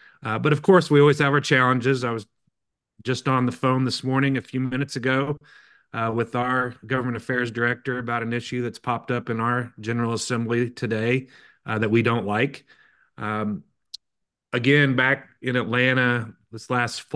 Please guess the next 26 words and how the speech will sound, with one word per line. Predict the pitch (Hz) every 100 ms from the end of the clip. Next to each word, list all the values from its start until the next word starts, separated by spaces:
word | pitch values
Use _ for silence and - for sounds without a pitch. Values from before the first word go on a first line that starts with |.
| - -
fall, | 131 127 113 113 101 107 _ _ _ _ _ _ _ -
uh, | - - - -
you | 120 127 135 135
and | 127 123
some | 127 110
folks | 131 123 123
from | - 127 120
the, | 117 110 104 92
the | 113
Local | 123 123 131
Solutions | 117 131 127 127 123 -
Support | 110 131 123 -
Center | 127 120 120 117 - _ _ _ _ _ _ _ _ 131
noted | 127 143 147 143 139 127 117 - -
broad | 110 123 127 120
actions | 123 123 - 127 110
by | 117 113
state | - 131 117
legislatures | 117 120 - 117 117 - 113 -
to | - 113
reduce | 113 127 123 - - _
local | 117 117 120
decision-making. | 113 - 139 123 127 127 127 127 123 123
That's | 123 120 -
been | 123 120
a, | 117 113